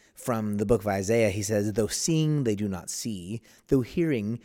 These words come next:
they do not hear or understand. It is fulfilled in them."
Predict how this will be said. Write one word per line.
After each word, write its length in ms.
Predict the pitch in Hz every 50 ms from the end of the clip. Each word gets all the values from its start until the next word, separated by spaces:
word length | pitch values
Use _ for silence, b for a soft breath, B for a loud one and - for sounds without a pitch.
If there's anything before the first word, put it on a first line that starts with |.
| b b b b b b
they 120 | - 135
do 140 | 135 143 143
not 260 | 139 139 131 131 -
hear 520 | - - - 190 196 165 98 95 101 - - _
or 220 | - 143 160 175 180
understand. 760 | 151 147 147 143 - - - 160 170 135 - - - - - _ _ b b b b b b
It 100 | b 143
is 140 | 151 147 -
fulfilled 720 | - 160 - - - 185 190 202 196 175 156 135 117 107 - b b b b b b
in 200 | - 143 143 143
them." 380 | 131 131 123 92 85 87 101 -